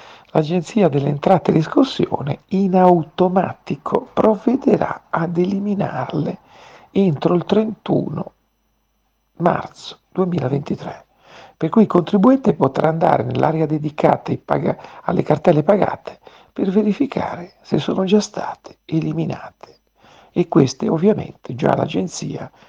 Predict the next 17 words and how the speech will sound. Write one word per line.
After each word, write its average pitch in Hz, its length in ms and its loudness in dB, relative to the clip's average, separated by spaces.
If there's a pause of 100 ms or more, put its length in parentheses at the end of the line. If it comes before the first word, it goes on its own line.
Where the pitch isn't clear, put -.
(240)
delle - 180 -4
Entrate 175 320 2
e 180 40 0
Riscossione - 640 -2
sta - 240 -4
provvedendo 175 920 -2 (140)
a - 380 -2
eseguire, - 800 -8
quindi - 260 2
potrebbe - 440 2
essere - 240 -6
anche 139 200 -6
prima - 300 -4
del - 160 -6
trentuno - 500 -4 (460)
marzo 120 640 -4
duemilaventitré, - 960 0